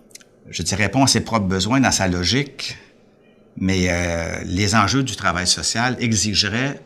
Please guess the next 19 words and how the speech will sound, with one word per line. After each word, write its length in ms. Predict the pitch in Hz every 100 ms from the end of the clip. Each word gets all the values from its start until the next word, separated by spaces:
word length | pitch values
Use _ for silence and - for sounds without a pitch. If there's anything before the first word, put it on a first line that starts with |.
| -
je 140 | 90
dirais, 240 | 80 - 113
une 80 | 101
convergence 920 | 143 131 110 98 110 87 82 - - -
de 140 | 80
ces 180 | 87 104
capacités 400 | - 92 90 -
d'action 260 | 92 - 82
collective. 480 | 73 - - - - - _ _ _ _ _ _ _ _ _ _ _ _ _ - _ - _ - - - - - - _ - - - - _ _ 214 _ 196 208 214 208 _ - - - _ _ -
La 180 | 87 95
réforme 400 | 98 - 131 135
de 60 |
la 100 | 104
santé 320 | - 90 90 107
des 100 | 95
services 380 | - 87 87
sociaux, 580 | - - - 113 135 147
l'orientation, 1200 | 110 113 110 110 104 107 95 92 - 113 120
euh, 40 | 120